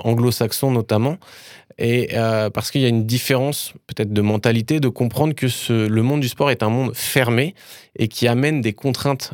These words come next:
pour, euh, pour les sportifs, bien qu'ils aient une plus grande liberté que des prisonniers, euh, mais bien souvent, euh,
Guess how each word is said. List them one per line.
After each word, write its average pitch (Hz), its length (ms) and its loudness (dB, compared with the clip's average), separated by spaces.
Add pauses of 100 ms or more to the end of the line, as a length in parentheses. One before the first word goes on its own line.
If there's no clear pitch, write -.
pour, 101 280 -2
euh, 101 60 -4
pour 107 200 -4
les 104 80 2
sportifs, - 500 -2
bien 123 300 0
qu'ils 123 320 0
aient 123 100 4
une 107 220 -2
plus - 240 -2
grande 127 240 2
liberté 127 500 2
que 123 120 0
des 107 140 0
prisonniers, 127 600 2 (480)
euh, 107 120 0
mais 110 180 2
bien 123 200 2
souvent, 131 500 0 (360)
euh, 104 400 2